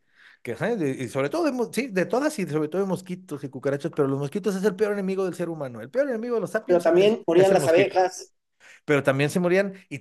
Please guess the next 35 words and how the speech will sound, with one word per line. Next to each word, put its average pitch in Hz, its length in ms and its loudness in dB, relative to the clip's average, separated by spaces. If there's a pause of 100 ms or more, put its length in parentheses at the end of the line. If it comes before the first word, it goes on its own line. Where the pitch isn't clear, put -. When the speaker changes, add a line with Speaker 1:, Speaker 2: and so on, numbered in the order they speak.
Speaker 2:
También 131 160 0
Speaker 1:
también - 0 -
Speaker 2:
morían 147 240 2
las 226 160 4
Speaker 1:
causaban 196 320 4
Speaker 2:
avispas, - 0 -
Speaker 1:
problemas. 175 720 2
Re-, 139 200 -6
ya 139 140 -2
después 151 240 -8
Speaker 2:
los 143 120 -4
Speaker 1:
supimos, 139 300 2
cuando 123 240 4
se 156 120 -2
Speaker 2:
mayates. - 0 -
Speaker 1:
hicieron, 165 480 0
se - 120 -8
hicieron 160 260 -2
suficientes 160 840 -4
investigaciones, 190 760 -6
que - 220 -18
causan 131 400 -8
problemas 139 580 -4
a 117 160 -8
los 107 200 -12
seres 113 240 -10
humanos 156 520 -6
y 101 100 -20
se 107 120 -18
me-, 107 240 -14
ya 117 200 -6
se 127 160 0
retiraron 135 680 2 (240)
del 123 140 -4
mercado 135 480 -4